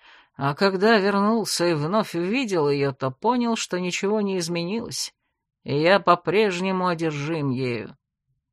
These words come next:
«Да-да, леди, не смейтесь», отреагировал он на мою скептическую улыбку. Я преследовал её с упорством маньяка, а она шарахалась от меня.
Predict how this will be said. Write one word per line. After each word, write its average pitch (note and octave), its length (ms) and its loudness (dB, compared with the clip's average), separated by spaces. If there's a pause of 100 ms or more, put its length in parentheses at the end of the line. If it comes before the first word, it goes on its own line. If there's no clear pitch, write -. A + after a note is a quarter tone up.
(320)
«Да-да, G3 760 6
леди, E3+ 360 2
не D3+ 200 -2
смейтесь», - 800 -4 (600)
отреагировал G#3 840 4
он A#3+ 140 4
на G#3+ 80 2
мою F#3+ 260 2
скептическую F3 760 -2
улыбку. D#3 540 -2 (680)
Я E3+ 560 2
преследовал G3 1000 2
её F#3+ 200 4
с F#3 120 -4
упорством E3+ 600 2
маньяка, C3+ 720 -2 (640)
а C#4+ 180 6
она D#3+ 200 2
шарахалась C#3+ 800 2
от C3 140 -4
меня. C3 400 -4